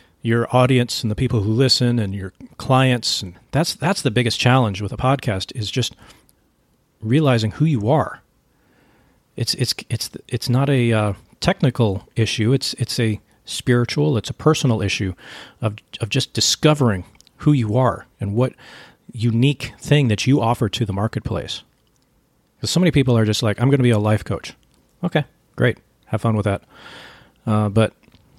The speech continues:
the, the, the hard work with doing anything that,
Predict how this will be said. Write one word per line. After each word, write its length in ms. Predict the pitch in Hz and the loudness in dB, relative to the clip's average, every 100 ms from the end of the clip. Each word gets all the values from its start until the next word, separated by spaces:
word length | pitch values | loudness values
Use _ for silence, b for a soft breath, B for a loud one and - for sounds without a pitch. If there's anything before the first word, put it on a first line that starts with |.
| _ _ _ _ _ _ _ - | _ _ _ _ _ _ _ -8
the, 160 | 123 | -6
the, 260 | 87 123 120 | -8 -8 -8
the 180 | 120 113 | -4 -2
hard 340 | - 196 190 | 4 4 4
work 360 | 120 104 - - _ _ | 2 0 -2 -16 _ _
with 160 | 113 - | -4 2
doing 380 | 131 120 113 - _ _ | 4 4 2 -4 _ _
anything 540 | 135 175 - 101 80 - _ _ _ b b b b b b _ | 2 2 0 -4 -6 -12 _ _ _ b b b b b b _
that, 180 | 101 | -8